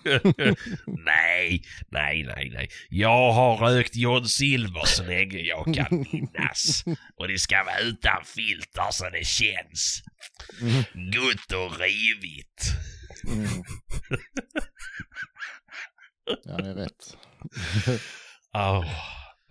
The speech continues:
Speaker 1: Ja, men det är bra. Idag blir det Lattjo Lajban-podd, hoppas vi får.
Speaker 2: Ja.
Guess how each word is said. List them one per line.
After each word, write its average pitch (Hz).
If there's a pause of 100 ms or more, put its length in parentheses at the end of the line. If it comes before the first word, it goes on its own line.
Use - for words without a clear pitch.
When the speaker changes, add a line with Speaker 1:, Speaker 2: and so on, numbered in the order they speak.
Speaker 1:
Ja, 98
men 120
det 131
är 135
bra. 104
Idag 123
blir 123
det 110
Lattjo 110
Lajban-podd, 95
hoppas 98
vi 73
får. 78 (840)
Speaker 2:
Ja. 104